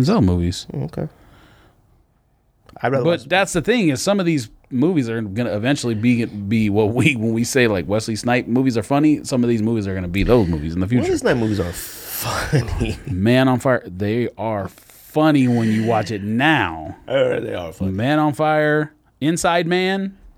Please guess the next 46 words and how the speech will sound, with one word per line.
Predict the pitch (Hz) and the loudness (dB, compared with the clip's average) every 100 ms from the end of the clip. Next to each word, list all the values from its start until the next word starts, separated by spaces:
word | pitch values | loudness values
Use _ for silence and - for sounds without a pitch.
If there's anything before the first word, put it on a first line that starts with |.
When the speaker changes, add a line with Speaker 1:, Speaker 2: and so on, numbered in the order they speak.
| - | -8
Speaker 2:
Oh, | 95 | -6
Speaker 1:
We | |
didn't | 95 | -2
talk | - 107 95 | -2 0 0
about | |
Speaker 2:
I, | 95 | -2
Speaker 1:
that | - | -6
one. | 101 - | -12 -12
Speaker 2:
<laughs> | |
Spike | - 87 | -4 2
Speaker 1:
Oh, | |
you | 101 | 2
Speaker 2:
Lee | 135 | 4
movies | 85 92 78 | 2 2 -4
Speaker 1:
smoking. | 73 | -2
Speaker 2:
are | 76 | 0
Speaker 1:
Fire. | 80 85 | 0 0
Speaker 2:
wild, | 67 82 | -6 -12
though. | - - - - _ _ _ | -16 -20 -20 -20 _ _ _
Speaker 1:
Spike | - 190 123 | -10 -6 0
Lee. | 120 165 95 - - - _ _ - | 2 2 -2 -10 -20 -20 _ _ -12
Speaker 2:
That | 95 | -4
was | 104 | -2
a | |
Spike | 104 117 | 0 0
Lee | 147 | 0
movie. | 107 101 87 147 | -2 -4 -4 0
Speaker 1:
Oh, | 110 95 | 0 2
I | |
was | 214 147 | 2 2
like, | 127 131 | 0 0
we're | 147 | -4
still | 202 | -6
talking | 180 190 | -4 -2
about | 127 95 | -2 -2
<laughs> | |
Denzel | 101 170 170 131 | -4 -2 0 0
here. | 92 | 0
What | 120 | -2
are | |
you | 175 | -2
talking | 131 117 82 | -2 -2 -4
about? | - - 107 | -8 -10 -2
American | 131 185 | 0 2
Gangster, | 185 180 190 214 - | 2 2 2 -2 -4
fire. | - 90 113 | -6 -2 -2